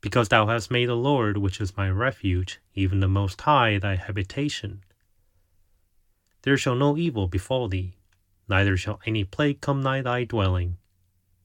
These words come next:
For he shall give his angels charge over thee,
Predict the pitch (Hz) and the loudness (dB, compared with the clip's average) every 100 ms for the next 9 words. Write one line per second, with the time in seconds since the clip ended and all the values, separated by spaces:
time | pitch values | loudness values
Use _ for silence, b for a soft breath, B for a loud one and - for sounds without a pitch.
0 | _ _ _ _ _ _ 151 156 170 165 | _ _ _ _ _ _ 4 4 6 4
1 | 147 151 139 131 147 143 123 - 151 147 | 4 4 4 4 2 0 -4 0 2 2
2 | 120 101 101 98 98 104 107 | 0 2 2 2 2 0 -6